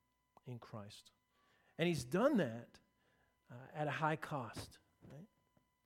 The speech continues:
So one of the ways that we can think about this, this supper as we come to this, and we rem-, are reminded of, of Jesus on the night in which he's betrayed, taking bread and breaking it, giving it to his disciples and saying, "Take, eat. This is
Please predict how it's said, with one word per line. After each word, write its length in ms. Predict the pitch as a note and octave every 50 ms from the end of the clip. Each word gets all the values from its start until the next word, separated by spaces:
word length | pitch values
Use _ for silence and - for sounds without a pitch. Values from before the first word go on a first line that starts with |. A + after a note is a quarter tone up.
| _ _ _ _ _ _ _ _ _ _
So 160 | - - D3+
one 220 | D#3 E3 G#3 A3+
of 60 | B3
the 60 | A#3+ A#3
ways 200 | A3 G3+ F3+ D3+
that 120 | E3+ D#3
we 80 | D#3+ F3
can 140 | F#3+ E3+
think 200 | D#3 G#3+ G3+ F#3
about 280 | F#3+ E3+ D#3 D3 C3+ B2+
this, 300 | C3+ D#3 D3+ - - - - _ _ _ _ _ _ _ _ - - - - -
this 200 | D3+ D#3 - -
supper 400 | - - E3+ F#3 - - C#3 A#2+
as 140 | A#2 B2+ -
we 80 | D3
come 240 | C#3 - - F3 F3+
to 160 | F#3 - -
this, 300 | C#3 A#2 A2+ A2 - -
and 120 | C#3 C#3 C#3
we 80 | D3
rem-, 240 | D3+ D3+ D3+ D3 D3 - -
are 80 | D3+
reminded 500 | D3+ D3+ D3+ D3 D3+ D3 D#3 E3+ E3 D3
of, 140 | C#3 C#3 C3 - - - - - - - - _ _ -
of 100 | C#3 C3
Jesus 420 | B2+ D3 F3 F#3 E3 C#3+ C3+ -
on 80 | D3 C#3
the 80 | C#3
night 180 | C#3 D3+ D#3+ E3
in 80 | D#3+
which 140 | D3+ D3 -
he's 160 | - C#3 B2
betrayed, 640 | - - C3+ - - - - D#3 D#3+ E3 D#3+ D3 B2+
taking 400 | - D#3 D#3+ C#3+ - D#3 C#3 C3
bread 420 | A#2+ C3 C#3+ D3+ D#3 D3+ C#3+ B2+
and 140 | B2 B2 A#2
breaking 380 | B2+ C#3 D3 D3+ - - C#3+ B2
it, 120 | A#2+ C3 - _ _ _ _ _ _ _ _ _ - - _ _ _ -
giving 220 | C3 C#3+ E3 E3+ E3+
it 120 | D#3+ D3+
to 100 | - -
his 80 | C#3+ B2+
disciples 540 | - C3+ - - D3+ D3+ D#3+ - D3 B2 A#2
and 80 | B2
saying, 200 | - - D3 C#3
"Take, 280 | B2 - D#3+ E3 D#3+ D3 -
eat. 180 | E3 D3+ C#3+
This 200 | - D#3+ D3+ -
is 120 | G3 C3+